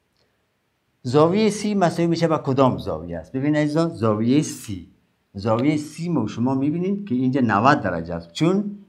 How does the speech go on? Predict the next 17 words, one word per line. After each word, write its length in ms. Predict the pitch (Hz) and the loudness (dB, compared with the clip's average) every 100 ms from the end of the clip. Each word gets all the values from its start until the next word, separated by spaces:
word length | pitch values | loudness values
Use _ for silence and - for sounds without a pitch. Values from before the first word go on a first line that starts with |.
| _ | _
زوایای 640 | 98 113 104 110 143 170 131 | -2 0 0 0 2 2 0
مستطیل 540 | 101 - 95 - 160 | -2 -6 -8 -4 -2
هر 180 | 98 92 | -2 -4
چهارش 380 | - 165 131 - | 0 2 2 -2
قائم 360 | 98 90 101 | -2 -2 -4
است، 180 | 104 101 | -8 -8
یعنی 180 | 101 110 | -8 -4
نود 340 | 92 87 92 - | -4 0 -2 -2
درجه 260 | 92 90 95 | -10 -8 -8
است. 160 | 92 - _ _ _ _ _ 107 | -10 -18 _ _ _ _ _ -4
زاویهٔ 420 | 110 131 180 214 | 2 4 4 0
سی 200 | 214 214 | -2 0
وقتی 280 | 190 - 147 | 0 0 -2
که 100 | 123 | 0
نود 320 | 120 147 - | 4 4 4
درجه 340 | 101 90 92 | -2 -4 -6
باشه، 460 | 90 90 - 139 | -8 -10 -6 -6